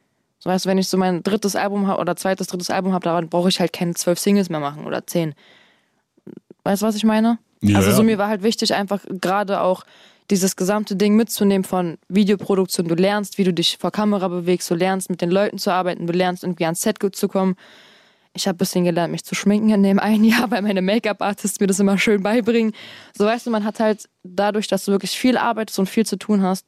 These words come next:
Speaker 1: hast du von jedem irgendwas mitgenommen. Also wenn ich mir meinen ersten Musikvideodreh angucke oder drüber nachdenke, wie das war, und jetzt die letzten, ist schon, das sind Kilometer auseinander. So, weißt du, was ich meine? Das ist schon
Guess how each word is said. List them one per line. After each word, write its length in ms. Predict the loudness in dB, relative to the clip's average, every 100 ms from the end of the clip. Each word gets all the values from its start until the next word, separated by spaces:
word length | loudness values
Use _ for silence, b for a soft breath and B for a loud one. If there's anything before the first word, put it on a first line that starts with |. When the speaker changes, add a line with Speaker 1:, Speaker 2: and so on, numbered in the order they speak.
| _ _ -8
Speaker 1:
hast 260 | -6 -6
du 40 | -6
von 240 | 0 2
jedem 380 | 4 4 4 2 2
irgendwas 440 | 2 2 0 -2
mitgenommen. 460 | -6 -4 -6 -6 -12 b b b -4
Also 160 | 0
wenn 100 | 2
ich 80 | 2
mir 100 | 2
meinen 180 | 0 -2 -12 _ _ _
ersten 320 | -4 -4 2 2
Musikvideodreh 720 | 4 2 2 2 2 0 -2
angucke 520 | -4 -4 -4 -2 -2 0
oder 240 | 0 0
drüber 240 | 2 2
nachdenke, 440 | 0 -2 -2 -2 0
wie 60 |
das 180 | -2 -2
war, 280 | 0 0 -2 B B B B B _
und 200 | -2 0
jetzt 320 | 0 -2 -8 -14 -8
die 80 | -2
letzten, 580 | 0 -2 -4 -4 -4 -4 -6
ist 200 | -4 -2
schon, 320 | -4 -6 -10 _ _ _ _ _ _ _ _ -16
das 200 | -10 -10
sind 400 | -10 -14 -20 -10
Kilometer 800 | -2 0 2 2 0 0 -4 -4
auseinander. 500 | -6 -4 -2 -2 -4
So, 60 | -6
weißt 200 | -6 -2
du, 40 |
was 100 | -2
ich 60 | 0
meine? 240 | 0 0
Das 160 | -2 -6
ist 80 | -6
schon 300 | -4 -4